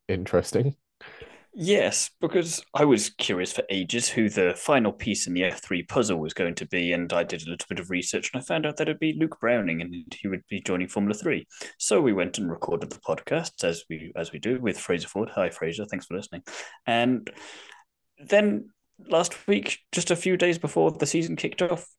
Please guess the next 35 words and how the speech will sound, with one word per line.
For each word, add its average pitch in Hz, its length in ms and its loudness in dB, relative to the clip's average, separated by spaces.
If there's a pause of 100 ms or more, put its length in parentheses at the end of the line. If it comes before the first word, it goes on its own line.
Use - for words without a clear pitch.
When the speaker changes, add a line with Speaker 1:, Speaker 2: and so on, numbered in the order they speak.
(120)
Speaker 2:
Luke 147 260 0
Browning 156 300 8
<laughs> - 140 6
then 147 140 6
got - 180 2
confirmed 151 480 6
for 104 120 0
Formula 101 320 4
Three 85 300 -6
for - 140 -2
twenty 92 240 4
twenty-three, 85 640 -2
which - 460 0 (100)
really 101 560 4 (280)
threw 98 240 2
me 90 100 2
for - 140 -2
six, 110 240 0
because - 240 -4
I - 20 6
was 120 120 2
like, 120 260 -2
"Yeah, 135 300 4 (500)
I 110 120 4
know. 123 360 4 (640)
We 143 160 6
all 180 100 8
know 78 180 0
that, 80 240 0
don't 131 140 2
we? 269 260 0 (200)
That's - 200 2
not 151 120 -2
breaking - 300 -4
news." 180 340 2